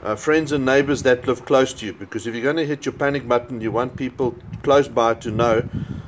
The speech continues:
um, that you're in some sort of trouble. Now, because I'm the chairman of Plet Watch, I have about five million phone numbers on my phone. Um,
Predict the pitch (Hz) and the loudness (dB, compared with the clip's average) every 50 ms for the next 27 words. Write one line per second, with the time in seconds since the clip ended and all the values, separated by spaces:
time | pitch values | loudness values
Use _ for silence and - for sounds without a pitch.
0 | - - - - 107 107 107 107 104 113 113 107 - 120 117 110 113 107 - - | -18 -16 -10 -8 -6 -4 -4 -4 -2 -2 -2 -2 -2 -2 -2 -2 -2 -4 0 2
1 | 127 117 117 110 - 123 110 101 95 - - 120 113 98 92 78 - - - - | 2 2 2 2 0 -2 -2 -2 -2 0 2 2 2 2 0 -4 -8 -12 -20 -20
2 | - - - - - - - 87 92 104 95 104 - - 143 139 139 143 131 135 | -20 -20 -20 -20 -20 -20 -16 -12 -12 -12 -10 -12 -2 0 0 4 4 4 2 2
3 | 131 107 - - 139 139 139 135 127 120 120 - 131 127 123 123 117 120 - - | 0 -2 0 2 2 2 2 0 -2 -2 -2 0 0 0 2 4 4 4 4 2
4 | - - - - - - - - - - - - - - - - - 104 110 117 | 0 -6 -16 -18 -20 -20 -20 -20 -20 -20 -20 -20 -20 -20 -14 -10 -8 -2 2 2
5 | 117 113 104 - - - - - - - - _ _ _ _ _ - 98 98 110 | 2 2 0 -4 -12 -20 -20 -20 -20 -20 -20 _ _ _ _ _ -10 -4 0 0
6 | 110 107 107 107 - - - _ - - - - - 147 139 139 135 120 117 113 | 2 2 2 0 -4 -10 -20 _ -20 -20 -20 -6 0 2 2 4 2 0 0 0
7 | 123 123 127 123 117 117 117 113 110 - - 127 120 120 117 113 110 101 104 104 | 2 2 4 4 4 2 2 -2 -8 -6 -2 0 0 0 0 -2 -4 -4 -4 -6
8 | 98 - - - 110 107 104 98 95 92 - - 113 101 87 78 - - - _ | -6 -8 -8 -8 -8 -6 -4 -4 -6 -6 -4 -4 -4 -4 -4 -6 -10 -16 -20 _
9 | _ _ _ _ _ - - - - - _ _ _ _ _ _ _ 110 101 98 | _ _ _ _ _ -20 -20 -20 -20 -20 _ _ _ _ _ _ _ -12 -10 -8
10 | 98 98 95 95 95 92 | -8 -8 -8 -10 -14 -16